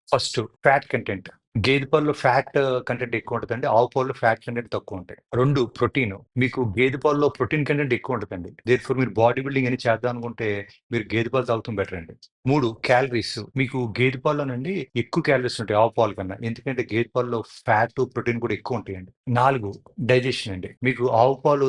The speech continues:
త్వరగా డైజెస్ట్ అవుతాయండి, అందుకే చిన్నపిల్లలకి, ముసలి వాళ్ళకి ఏమైనా డైజెషన్ ప్రాబ్లం ఉంటే ఆవు పాలు తాగమని చెప్తామండి.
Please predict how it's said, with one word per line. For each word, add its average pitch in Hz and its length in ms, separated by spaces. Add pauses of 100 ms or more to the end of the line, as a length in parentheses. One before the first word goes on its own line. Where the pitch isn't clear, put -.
త్వరగా 123 320
డైజెస్ట్ 113 360
అవుతాయండి, 92 420 (200)
అందుకే 127 300 (300)
చిన్నపిల్లలకి, 120 640 (320)
ముసలి 123 360
వాళ్ళకి 110 380 (340)
ఏమైనా 120 220
డైజెషన్ 120 400
ప్రాబ్లం 120 300
ఉంటే 123 140 (100)
ఆవు 107 180
పాలు 117 200
తాగమని 107 320
చెప్తామండి. 87 460